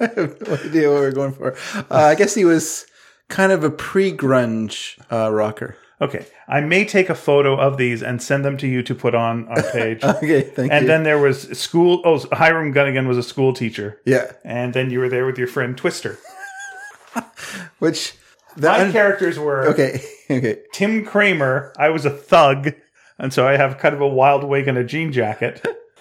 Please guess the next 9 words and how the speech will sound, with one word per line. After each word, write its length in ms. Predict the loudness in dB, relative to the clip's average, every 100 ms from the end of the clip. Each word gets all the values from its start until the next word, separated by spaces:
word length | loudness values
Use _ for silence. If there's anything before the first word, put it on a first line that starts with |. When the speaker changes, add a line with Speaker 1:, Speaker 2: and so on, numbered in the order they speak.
| _ -2
Speaker 2:
Uh, 360 | 2 4 4 2
Adrian, 560 | -2 0 2 2 0
uh, 680 | 0 2 4 4 4 2 -2 -4 -10 -2
Benoit. 640 | 0 2 4 4 4 0 -8 _ -8
Speaker 1:
Yeah. 140 | -8 -8 _ -8
Speaker 2:
Uh, 60 | 0
uh, 880 | 2 4 4 2 0 -6 -2 -2 2
office 400 | 0 0 -4 -4
worker. 320 | -6 -4